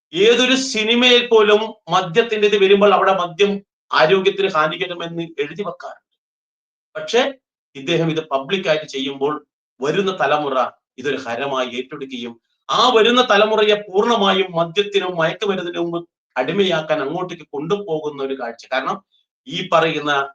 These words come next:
റാപ്പ് പാട്ട് പാടുന്നവന് ഉത്തേജനം എന്ന് പറയുന്നത് ഈ പറയുന്ന കഞ്ചാവാണ്,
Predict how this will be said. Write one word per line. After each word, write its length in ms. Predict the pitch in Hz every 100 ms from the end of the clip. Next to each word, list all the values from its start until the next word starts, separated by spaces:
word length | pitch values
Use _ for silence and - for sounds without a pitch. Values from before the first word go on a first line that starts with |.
| -
റാപ്പ് 400 | 135 147 156 170 165 -
പാട്ട് 240 | 131 131 139
പാടുന്നവന് 500 | 131 127 123 123 117 _ _ _
ഉത്തേജനം 640 | 147 143 214 240 254 247 220
എന്ന് 120 | 208
പറയുന്നത് 480 | 190 180 170 165 226 269 _ -
ഈ 140 | 160 156
പറയുന്ന 260 | 139 139
കഞ്ചാവാണ്, 800 | 135 127 131 156 170 180 180 202